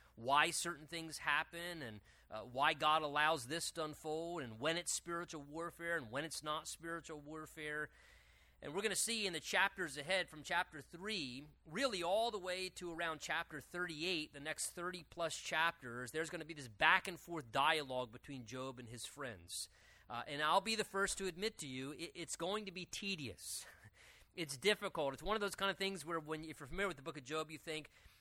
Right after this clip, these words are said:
"All right, you know, three, four, five, seven chapters of that, we, we kinda got the point there, God. Like, can we just get to the good part at the end where you then intervene and you start talking and you dialogue with Job, and then ultimately you restore Job, and there's this kinda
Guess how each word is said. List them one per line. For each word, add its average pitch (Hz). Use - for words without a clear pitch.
"All 208
right, 123
you 180
know, 143
three, 233
four, 196
five, 180
seven 202
chapters 170
of 151
that, 160
we, 147
we 180
kinda 285
got 240
the -
point 214
there, 139
God. 135
Like, 147
can 208
we 226
just 233
get 240
to 220
the 185
good 202
part 185
at -
the 165
end 165
where 165
you 214
then 180
intervene 151
and 147
you 202
start 151
talking 151
and 127
you 190
dialogue 151
with 139
Job, 139
and 143
then 156
ultimately 165
you 147
restore 220
Job, 156
and 139
there's 143
this 143
kinda 147